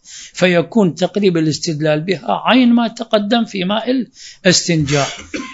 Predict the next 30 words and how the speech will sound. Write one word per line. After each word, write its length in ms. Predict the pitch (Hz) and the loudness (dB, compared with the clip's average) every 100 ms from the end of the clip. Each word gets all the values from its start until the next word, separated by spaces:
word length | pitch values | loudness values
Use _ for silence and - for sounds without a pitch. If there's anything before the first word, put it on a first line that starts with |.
| - | -8
لأن 200 | 147 135 | -4 -2
ماء 180 | 135 143 | -2 -2
الغسالة 760 | 143 143 135 175 247 214 139 - _ _ _ - | -2 -2 -2 -2 -4 -6 -8 -14 _ _ _ -16
هو 200 | 123 113 | -10 0
ما 160 | 185 196 | 2 2
هو 200 | 185 160 | 0 -2
ماء 220 | 156 139 | -2 -6
الغسالة؟ 480 | 139 127 - 131 135 | -10 -10 -10 -8 -6
الماء 320 | 139 190 - | -4 -4 -4
الذي 300 | 156 147 143 | -6 -6 -8
تغسل 420 | - 160 - 175 | -8 -10 -10 -12
به 220 | 160 175 | -10 -8
المتنجسات، 920 | 196 170 160 160 143 - - - - _ _ - - - - | -8 -8 -12 -16 -18 -20 -18 -16 -18 _ _ -20 -20 -10 -2
أعم 440 | 151 - 233 254 | 0 4 8 8
من 160 | 240 240 | 8 4
أن 320 | 247 202 180 | 2 0 2
تكون 680 | 196 180 - 220 220 196 160 | -2 -4 -2 0 2 2 0
فيها 680 | - 196 226 190 247 247 214 | -2 0 2 2 2 2 2
عين 320 | 262 254 254 | 4 6 6
نجاسة 520 | 262 240 285 254 285 | 4 2 0 0 2
أو 120 | 269 | 2
ما 200 | 254 285 | 4 4
بها 220 | 254 233 220 | 4 4 2
عين 320 | 196 208 208 | 2 -2 -6
نجاسة، 400 | 190 196 180 - - _ - - - - - | -10 -10 -10 -12 -16 _ -18 -18 -18 -20 -4
فأخذ 500 | - 175 180 254 247 | 2 4 6 6 8
لهذا 460 | 254 202 285 294 254 | 6 8 8 8 6
الجزء 480 | 196 226 196 214 | 8 6 6 4
من 120 | 196 185 | 6 6
الإطلاق. 580 | 180 165 165 151 143 | 6 4 2 -4 -4